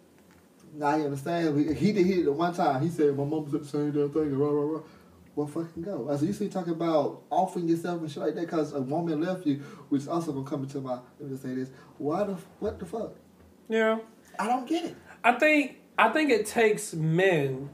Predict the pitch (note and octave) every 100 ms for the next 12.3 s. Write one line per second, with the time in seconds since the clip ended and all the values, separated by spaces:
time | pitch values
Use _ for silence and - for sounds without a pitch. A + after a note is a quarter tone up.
0 | - - F3 D#3 D3 C#3 - E3+ D#3+ E3+
1 | - D#3+ D3+ C3+ - - - G#3 C4 A#3+
2 | B3 G#3+ G#3+ F3 F3 E3+ C#3+ C3 C#3+ -
3 | - - - - D#3 D3+ E3 G3 G3+ G#3
4 | G#3+ G3 F3 C#3+ C3+ C3+ - _ - _
5 | _ - E3+ - F3 E3+ D3+ G3 G3+ -
6 | D#3 E3+ D#3+ D3 C#3+ C#3+ - - - -
7 | D#3+ D3+ C#3+ C#3 C3 - _ - - D#3
8 | E3 D#3 D#3 D#3+ C#3+ D#3+ E3 F3+ E3 D3
9 | D3+ D#3 D3+ C#3+ D3+ D3+ E3+ D3+ D#3+ -
10 | G3+ G3 F3 F3+ D#3+ D#3+ D#3 D#3 - -
11 | - F3+ E3+ E3+ E3+ D#3+ D3 - A#3+ F#3
12 | C3 C3